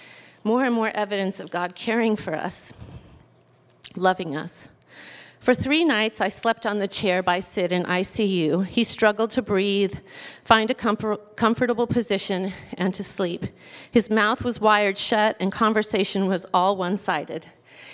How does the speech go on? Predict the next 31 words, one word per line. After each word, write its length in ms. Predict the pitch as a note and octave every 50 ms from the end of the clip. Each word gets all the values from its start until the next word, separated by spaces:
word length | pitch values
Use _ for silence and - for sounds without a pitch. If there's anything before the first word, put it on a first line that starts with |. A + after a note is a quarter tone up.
| - -
He 140 | - B3
would 160 | B3 A#3 G#3+ -
continue 500 | A#3 A#3 A3 - - F#4 G4+ A4 G4+ E4+
to 160 | - - A3
be 140 | G3+ G3+ F#3
wired 360 | E3+ F3 E3+ E3+ E3+ F3 F3
shut 240 | - - G#3+ F#3+ -
for 140 | - A3
the 80 | F#3+ G#3
next 240 | F#3+ F#3 - - -
six 320 | - F3 - - - -
weeks. 460 | - A#3 F#3+ - - - - - - - - - - _ _ _ _ _ _ _ _ - - - _ -
After 280 | - A3+ A#3+ - C#4 C4
three 280 | - - D4+ E4 F4+
days 360 | D4+ C4+ A#3 A3+ A#3 A#3+ A3+ A#3
in 120 | G#3 G3
I 220 | E3 F3+ F3+ G3
C 300 | A3 - - C4 B3 A#3 G3+ G3
U, 260 | E3+ E3+ F#3 A3+ A3+ - - - - - - - -
Sid 260 | - - - C#4+ A#3+
was 200 | B3 C#4+ A#3 -
released 420 | A3+ A#3 A3+ A3+ C4 D4 C#4+ - -
into 180 | B3+ A#3+ A#3
my 240 | A3+ G#3 G#3 G#3+ A#3
care, 460 | A#3+ - - A#3+ F3+ F3 F3 E3+ E3+ - -
and 120 | G#3 A3
we 120 | A3 A#3+
spent 380 | A#3 - - B3+ B3+ B3 A#3+ - - - - - - - - -
the 100 | - A3
next 300 | G#3 G3+ G3 - - -
three 460 | - - C#4+ D4+ D#4 D#4+ D#4 C4 -